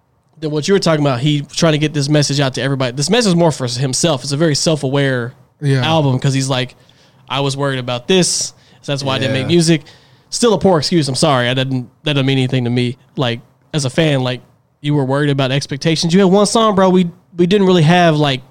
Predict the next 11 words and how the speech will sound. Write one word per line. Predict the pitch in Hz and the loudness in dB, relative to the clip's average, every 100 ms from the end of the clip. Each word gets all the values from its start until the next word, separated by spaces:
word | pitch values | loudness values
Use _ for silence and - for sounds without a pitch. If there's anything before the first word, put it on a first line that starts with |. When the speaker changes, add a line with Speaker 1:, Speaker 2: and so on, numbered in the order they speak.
| _ - | _ -6
Speaker 1:
outlandish | 147 139 156 151 135 | -4 0 0 2 2
expectations. | 151 - 127 160 160 143 95 110 | 0 -2 -4 0 0 0 -6 -12
Like, | 127 131 | -6 -2
I'm | 143 135 | 0 0
Speaker 3:
Yeah. | 120 113 _ - | -2 -12 _ -12
Speaker 2:
Nah, | 180 208 202 196 196 196 | -2 0 0 0 0 0
the | 180 160 220 | 0 -2 -4
expectations | 226 226 196 190 165 160 135 | -2 -2 -2 -2 -2 -4 -4
was | 139 | -6
crazy. | - 147 139 131 117 - _ _ - | -4 -2 -2 -4 -8 -12 _ _ -4
Speaker 1:
Dog, | 185 185 151 | 0 2 0